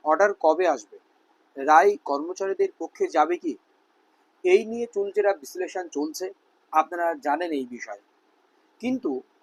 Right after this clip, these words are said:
এখানে কিছু মতামত রয়েছে, কি-, কিছু ইম্পর্টেন্ট তথ্য রয়েছে, সেইগুলো অ্যাভয়েড করার মতো নয়। সেইগুলো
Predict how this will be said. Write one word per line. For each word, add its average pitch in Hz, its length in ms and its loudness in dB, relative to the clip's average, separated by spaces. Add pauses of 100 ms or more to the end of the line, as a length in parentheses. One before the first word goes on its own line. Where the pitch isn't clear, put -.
(120)
এখানে 214 320 -2 (160)
কিছু 208 220 -12 (180)
মতামত 190 420 -4
রয়েছে, 190 300 0
কি-, - 240 -20 (180)
কিছু 196 200 -10 (200)
ইম্পর্টেন্ট 196 520 -4
তথ্য 202 260 0
রয়েছে, 135 400 0 (720)
সেইগুলো 214 540 0 (200)
অ্যাভয়েড 175 520 2
করার 165 340 -2
মতো 147 300 -8 (220)
নয়। 147 220 0 (540)
সেইগুলো 185 360 -2